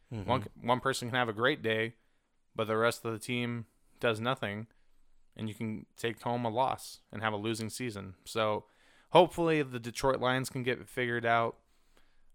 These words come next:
Speaker 2: uh, especially for Matthew Stafford, because I think he's just wasting away over there in Detroit.
Speaker 1: Yeah,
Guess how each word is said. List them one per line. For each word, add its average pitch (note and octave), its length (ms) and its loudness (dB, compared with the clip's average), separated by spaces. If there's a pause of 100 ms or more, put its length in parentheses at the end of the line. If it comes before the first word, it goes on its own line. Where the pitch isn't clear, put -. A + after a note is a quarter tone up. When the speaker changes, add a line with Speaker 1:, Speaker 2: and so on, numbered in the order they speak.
Speaker 2:
uh, A2+ 240 0
especially C3+ 400 0
for A#2 120 -8
Matthew A#2 280 -2
Stafford, A2 480 -2
because G#2 240 -8
I G#2 80 -4
think A2+ 240 -8
he's G#2 140 -12
just - 240 -10 (560)
wasting A#2 360 -2
away A2 240 -2
over G#2 200 -4
there G#2 200 -4
in G2+ 140 -8
Detroit. G2+ 440 -8 (720)
Speaker 1:
Yeah, G2 300 4